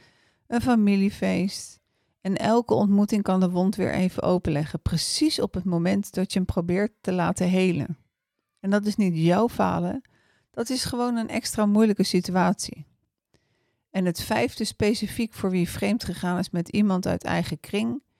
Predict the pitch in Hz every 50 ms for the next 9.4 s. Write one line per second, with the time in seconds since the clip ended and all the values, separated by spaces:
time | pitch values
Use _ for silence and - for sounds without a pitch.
0 | _ _ _ _ _ _ _ _ _ - 208 202 202 190 - 190 170 151 147 170
1 | 165 220 247 247 - - - 202 - - 202 196 190 - 165 185 185 - - -
2 | 175 170 165 165 196 226 240 220 220 208 175 151 151 - - - 175 175 175 170
3 | - 185 170 160 165 180 185 180 175 156 143 - 190 - - - - - _ _
4 | _ _ _ _ _ _ _ _ _ _ _ _ _ _ _ _ _ _ _ _
5 | _ - - - _ _ _ _ _ _ _ - 180 185 190 180 175 170 175 180
6 | 190 165 190 196 202 208 220 233 226 - - 202 190 185 - - - 180 180 175
7 | 175 - - - 165 165 160 165 170 190 190 185 180 - - - - - 135 165
8 | - 156 147 170 160 160 190 220 - - - - - _ _ _ _ _ - 254
9 | 269 269 220 208 226 302 359